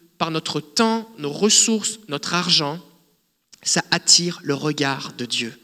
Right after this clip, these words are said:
Vous ne pouvez pas acheter l'œuvre de Dieu. Vous ne pouvez pas acheter les dons spirituels, vous ne pouvez pas acheter la faveur de Dieu, mais ça attire. C'est une chose de dire « j'ai soif »,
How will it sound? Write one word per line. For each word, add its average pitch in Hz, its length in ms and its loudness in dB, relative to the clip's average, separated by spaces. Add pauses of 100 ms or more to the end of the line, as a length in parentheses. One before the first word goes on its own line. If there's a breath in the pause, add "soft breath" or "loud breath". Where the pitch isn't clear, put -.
(1120 soft breath)
Vous 214 80 6
ne 220 60 4
pouvez 233 180 2
pas 330 180 2
acheter 233 280 4
l'œuvre 156 180 0
de - 120 0
Dieu. 127 360 -4 (240 loud breath)
Vous 202 80 2
ne 185 60 0
pouvez 190 120 6
pas 202 140 2
acheter 269 180 2
les 247 100 2
dons 220 120 2
spirituels, 214 540 2
vous 208 60 -2
ne 208 40 -12
pouvez 185 80 0
pas 170 140 0
acheter 214 160 0
la 208 80 0
faveur 196 260 0
de 190 80 0
Dieu, 175 460 -2 (480 soft breath)
mais 147 80 -8
ça - 200 -2 (100)
attire. - 680 0 (320)
C'est - 160 6
une 151 80 4
chose 330 200 6
de 254 60 8
dire « 208 200 2
j'ai 196 120 4
soif », 165 600 2